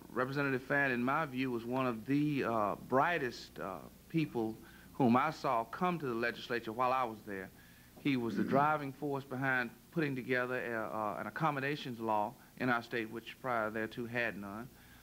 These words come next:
Uh, extremely knowledgeable, uh, in the banking and real estate areas.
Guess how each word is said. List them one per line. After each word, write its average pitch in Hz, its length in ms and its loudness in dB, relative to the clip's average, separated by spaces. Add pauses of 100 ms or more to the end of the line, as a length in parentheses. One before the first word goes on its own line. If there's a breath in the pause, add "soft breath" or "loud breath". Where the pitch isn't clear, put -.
(440 loud breath)
Uh, 104 200 2
extremely 190 680 0
knowledgeable, 117 1000 -2
uh, 110 180 -2
in 110 180 -2
the 98 60 -4
banking 131 800 -2
and 101 160 -6
real 151 160 4
estate 147 320 2
areas. 131 600 0